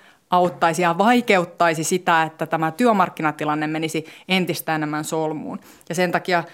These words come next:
tässä taannoin kommentoinkin M T V:n Uutisekstra-lähetyksessä sitä, että, että johtuen tästä työmarkkinakeväästä, niin voi hyvin olla,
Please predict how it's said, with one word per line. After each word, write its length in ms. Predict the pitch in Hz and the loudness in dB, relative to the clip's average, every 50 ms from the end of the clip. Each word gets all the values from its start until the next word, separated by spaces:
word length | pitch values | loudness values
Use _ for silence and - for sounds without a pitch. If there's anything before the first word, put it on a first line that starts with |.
| - - - | -20 -12 -6
tässä 200 | - 180 180 190 | -4 -2 -2 0
taannoin 380 | 180 208 208 208 208 202 196 185 | 0 2 2 2 2 0 -2 -2
kommentoinkin 920 | 196 202 202 202 196 185 185 190 190 185 175 175 185 180 180 180 175 165 160 180 - - - 170 - - - - _ - - 185 | -2 -2 0 0 -2 -2 -2 -2 -4 -4 -4 -4 -4 -4 -4 -4 -6 -8 -10 -12 -16 -18 -18 -18 -20 -20 -20 -18 _ -2 0 0
M 80 | 185 180 | 0 0
T 60 | - | 0
V:n 340 | 190 185 180 175 180 180 180 | 0 0 2 2 2 2 2
Uutisekstra-lähetyksessä 1300 | 196 214 226 214 190 - 196 180 175 - - - 185 196 202 202 202 196 196 190 - - 170 - - | 2 0 0 0 0 0 -2 -4 -4 -6 -6 -2 0 2 2 2 2 -2 -4 -6 -8 -8 -8 -6 -6
sitä, 380 | 160 - 208 202 202 185 175 165 | -4 -4 -4 -2 0 0 0 0
että, 280 | 160 - - - 170 - - - - - - - | 0 -2 -4 -6 -6 -6 -6 -20 -20 -16 -10 -10
että 260 | 175 - - 185 175 | -8 -4 0 -2 0
johtuen 540 | - 190 196 202 185 - - 185 180 175 170 | 2 2 0 0 0 -4 -4 -2 -2 -2 -2
tästä 260 | - 156 - - 175 | -4 -6 -6 -8 -10
työmarkkinakeväästä, 1040 | - - 185 175 175 170 160 - - 170 165 170 196 196 190 185 170 151 - - 175 | -4 -2 0 0 0 0 -2 -2 -6 -6 -6 -4 -4 0 0 0 0 0 -4 -8 -8
niin 120 | 170 160 | -8 -4
voi 180 | 160 180 180 165 | -2 -2 -2 -2
hyvin 220 | 180 180 180 185 | -2 -2 -2 0
olla, 340 | 196 202 208 196 180 170 170 | 0 2 2 2 2 0 -2